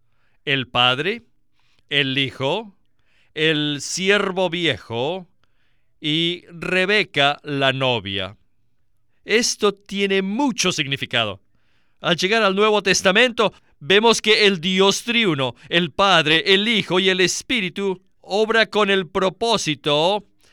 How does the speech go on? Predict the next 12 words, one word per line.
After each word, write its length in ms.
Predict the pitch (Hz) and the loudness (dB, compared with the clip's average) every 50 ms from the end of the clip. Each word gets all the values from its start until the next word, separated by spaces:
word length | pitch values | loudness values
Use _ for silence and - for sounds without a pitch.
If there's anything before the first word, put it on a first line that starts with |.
| _ _ _ | _ _ _
de 260 | _ 156 147 175 170 - | _ -4 0 0 0 0
conseguir 640 | - 160 170 170 151 - 151 147 120 127 165 175 | 0 -2 -2 -2 -2 -2 -4 -6 -4 -4 -4 -4
una 220 | 185 175 156 147 139 | -2 -2 0 -2 -2
novia 800 | 139 156 208 240 233 170 120 127 117 113 117 117 113 113 117 113 | 0 2 2 4 4 2 2 0 -2 -2 -2 0 0 -2 -2 -4
para 320 | - 135 135 135 143 156 | -2 -2 0 0 0 0
el 160 | 170 185 226 | 0 -2 -2
Hijo. 640 | 311 349 359 - - _ 151 123 107 92 92 123 _ _ _ _ _ _ _ _ _ _ _ _ | 0 -2 -2 -2 -4 _ -8 -6 -6 -8 -10 -14 _ _ _ _ _ _ _ _ _ _ _ _
El 260 | - 190 196 196 185 | -2 -2 0 0 -2
Padre 720 | 185 _ _ 262 285 294 220 165 147 151 160 170 180 185 - _ | -6 _ _ 0 2 2 2 2 0 -2 -2 -2 -2 -4 -8 _
hace 400 | _ - 117 135 - - 170 175 | _ -4 -4 -2 -2 0 0 0
el 160 | 185 202 202 | 0 -2 -2
plan. 720 | 190 - 240 254 262 262 240 180 127 98 92 - - 127 _ | -6 -8 -8 -6 -6 -6 -6 -8 -8 -10 -12 -16 -18 -20 _